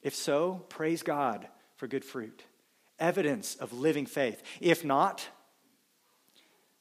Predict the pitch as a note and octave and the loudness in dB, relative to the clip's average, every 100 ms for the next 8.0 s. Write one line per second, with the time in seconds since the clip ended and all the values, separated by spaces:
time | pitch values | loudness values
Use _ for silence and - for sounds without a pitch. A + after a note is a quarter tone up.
0 | _ _ _ _ - B2+ A2 D3+ C#3+ A2+ | _ _ _ _ -8 -6 -2 0 0 -2
1 | - - - - _ _ _ _ _ _ | -8 -12 -12 -16 _ _ _ _ _ _
2 | _ - - B2+ C3 D3 B2 - D3 A2+ | _ -20 -10 -8 -6 -6 -6 0 0 0
3 | - - - - _ _ - - D3+ D3+ | -4 -12 -14 -20 _ _ -16 -4 2 2
4 | D3 D3 B2 B2+ A#2+ G#2+ - _ _ - | 2 -2 -2 -4 -6 -10 -20 _ _ -10
5 | A#2+ A2+ A2+ A2 - - _ _ _ _ | -8 -8 -10 -12 -16 -20 _ _ _ _
6 | C#3 A#2+ C3 B2 - E3 D#3+ C#3 C3+ C#3 | -14 -8 -6 -4 0 2 2 2 -2 0
7 | C#3 C3+ B2+ A2+ - A#2 G#2+ A2+ A2 - | -2 -2 -6 -8 -8 -10 -10 -10 -10 -14